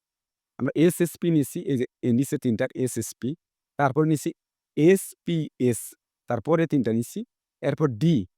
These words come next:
ডির পর কোনটা আসতেছে? এইপি আসতেছে। তাহলে আমরা এখানে নিব ফোন নাম্বার দিয়ে পি। কি নিব? পি নিব।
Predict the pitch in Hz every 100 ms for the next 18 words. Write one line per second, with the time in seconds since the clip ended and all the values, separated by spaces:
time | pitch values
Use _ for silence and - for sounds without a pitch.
0 | - 117 175 196 208 196 170 104 - 104
1 | - 156 175 180 160 135 104 - - -
2 | _ _ _ 123 127 127 113 123 117 123
3 | 123 214 - _ _ - 113 110 113 123
4 | 135 170 254 _ _ _ _ _ 196 147
5 | 90 _ _ _ _ _ - 156 170 208
6 | 302 _ _ _ _ 196 185 135 85